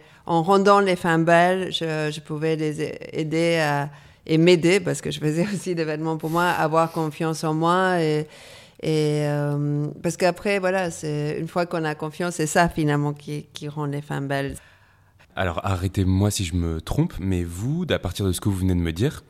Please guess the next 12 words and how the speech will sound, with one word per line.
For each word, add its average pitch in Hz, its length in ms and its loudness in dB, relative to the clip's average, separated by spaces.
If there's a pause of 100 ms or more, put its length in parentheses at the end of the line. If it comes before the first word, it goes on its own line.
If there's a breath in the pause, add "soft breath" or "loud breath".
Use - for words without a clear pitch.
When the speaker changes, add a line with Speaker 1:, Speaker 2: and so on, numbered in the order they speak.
(360 loud breath)
Speaker 2:
votre 95 380 0
vision, 98 640 2
notamment 90 360 0
de 76 80 -8
la 73 100 -6
mode 101 240 0
en 90 60 -2
l'occurrence, 92 340 -4 (240 loud breath)
c'est 110 420 -2 (600)
qu'un 92 260 2
vêtement 113 680 2
est 95 260 -2